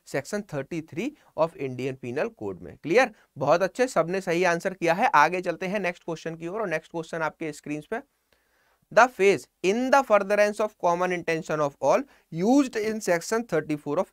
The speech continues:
Indian Penal Code is," ठीक, ये जो हमारे in fur-, furtherance of common intention of all वर्ड को जो इस्तेमाल किया गया है section thirty-four of Indian Penal Code में, ये क्या हमारे आईपीसी के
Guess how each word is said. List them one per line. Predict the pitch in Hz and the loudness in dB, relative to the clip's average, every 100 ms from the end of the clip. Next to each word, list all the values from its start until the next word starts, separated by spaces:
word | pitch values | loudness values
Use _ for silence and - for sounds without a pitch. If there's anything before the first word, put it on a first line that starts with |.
| 135 | -8
Indian | 131 131 127 123 | -6 -6 -6 -8
Penal | 110 110 - | -10 -8 -4
Code | 139 - 196 | -6 0 4
is," | 170 - _ _ _ - | 4 2 _ _ _ -6
ठीक, | 226 233 _ _ _ _ _ 131 | -6 -6 _ _ _ _ _ -4
ये | 175 220 | 2 2
जो | 214 226 | 4 0
हमारे | 156 139 143 175 233 - _ _ _ | 0 0 2 2 -2 -4 _ _ _
in | 247 277 | 2 2
fur-, | - 170 160 151 | 4 4 4 -6
furtherance | - 160 165 196 208 208 | -2 0 2 4 2 4
of | 220 - 160 | 2 2 0
common | 170 185 151 | 2 2 0
intention | 151 - 147 143 135 131 165 | -4 -2 -2 -2 -4 2 6
of | 196 - - | 6 4 2
all | 135 117 101 _ _ 135 | 4 4 0 _ _ 0
वर्ड | 156 196 214 | 6 6 6
को | 226 240 | 2 2
जो | 247 240 | 2 0
इस्तेमाल | 151 - 165 190 220 | -4 -4 2 4 4
किया | 202 170 160 | 2 2 4
गया | 156 147 | 4 4
है | 196 226 | 4 2
section | - 170 - 214 - 165 | 0 -4 -2 -4 -4 -2
thirty-four | 170 170 214 - 185 226 | -2 -2 -8 -2 6 6
of | 226 220 170 | 6 0 -6
Indian | 170 175 170 151 | -2 0 0 -2
Penal | 143 143 143 | -4 -4 -4
Code | 127 127 | -4 -2
में, | 185 240 - _ 135 | -4 -4 -10 _ -8
ये | 151 220 151 - _ - | 2 4 4 -2 _ 6
क्या | 202 | 6
हमारे | 170 151 156 196 - 147 | 6 2 4 4 2 4
आईपीसी | 165 175 202 190 | 4 2 -4 -6
के | 208 | -2